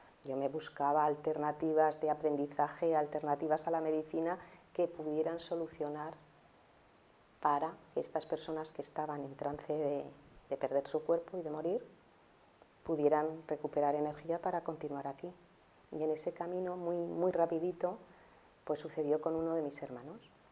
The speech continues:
Uno de mis hermanos le ingresaron en el hospital con una neumonía, me llamaron, yo tengo nueve hermanos, y este era el que menos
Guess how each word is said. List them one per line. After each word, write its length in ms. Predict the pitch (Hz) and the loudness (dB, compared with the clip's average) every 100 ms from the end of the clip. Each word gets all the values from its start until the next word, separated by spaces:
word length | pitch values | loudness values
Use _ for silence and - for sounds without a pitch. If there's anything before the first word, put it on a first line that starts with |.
| _ _ - _ _ _ - _ - | _ _ -20 _ _ _ -20 _ -14
Uno 160 | 147 139 | -10 -6
de 80 | 139 | -6
mis 180 | 139 - | -6 -8
hermanos 340 | 139 139 143 | -8 -6 -6
le 80 | 139 | -6
ingresaron 480 | 135 - - 147 147 | -6 -10 -10 -4 -2
en 80 | 139 | -2
el 60 | |
hospital 440 | 143 143 160 - 147 | -4 -4 -8 -4 -4
con 180 | 151 143 | -4 -6
una 200 | 151 147 | -4 -2
neumonía, 500 | 147 147 160 190 202 | -2 -2 -2 -4 -6
me 100 | 165 | -6
llamaron, 460 | 143 160 190 226 - - - - - - | -6 -4 -4 -4 -8 -20 -20 -20 -20 -14
yo 120 | - | -2
tengo 220 | 135 135 135 | 2 2 4
nueve 200 | 135 131 | 4 4
hermanos, 460 | 131 165 190 - - - - - - - _ - - - _ _ - - - _ | 2 -4 -4 -12 -20 -20 -20 -20 -20 -20 _ -20 -20 -20 _ _ -20 -20 -20 _
y 180 | 165 160 | 6 6
este 320 | 156 185 185 | 6 4 8
era 160 | 175 | 8
el 100 | 160 | 8
que 140 | 151 160 | 6 0
menos 440 | 156 151 151 151 | 2 4 2 -2